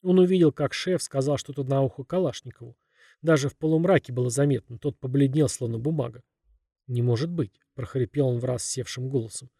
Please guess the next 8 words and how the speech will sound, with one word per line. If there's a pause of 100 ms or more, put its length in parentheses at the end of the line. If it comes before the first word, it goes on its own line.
(300)
"Я
тебе
говорю", (440)
шеф
сломал
в
руках
карандаш,